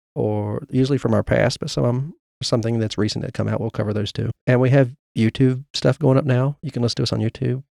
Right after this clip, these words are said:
and we'll be playing tabletop role-playing games on YouTube. You can go there and check us out there. It'll all be in a Linktree link in the description. You'll find our YouTube, our website for our, our podcast.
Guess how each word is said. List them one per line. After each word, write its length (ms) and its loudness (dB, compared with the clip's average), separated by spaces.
and 200 0
we'll 80 -2
be 80 -6
playing 280 -4
tabletop 360 -4
role-playing 260 0
games 140 0
on 120 -2
YouTube. 480 -2
You 80 -4
can 60 -8
go 120 -2
there 220 4
and 140 -2
check 160 -6
us 100 -2
out 140 0
there. 240 2
It'll 180 0
all 140 6
be 140 2
in 60 4
a 40 2
Linktree 440 0
link 180 0
in 60 -4
the 40 -4
description. 440 -4
You'll 80 -2
find 180 -6
our 80 -6
YouTube, 540 2
our 160 0
website 440 2
for 140 0
our, 140 0
our 100 2
podcast. 640 -2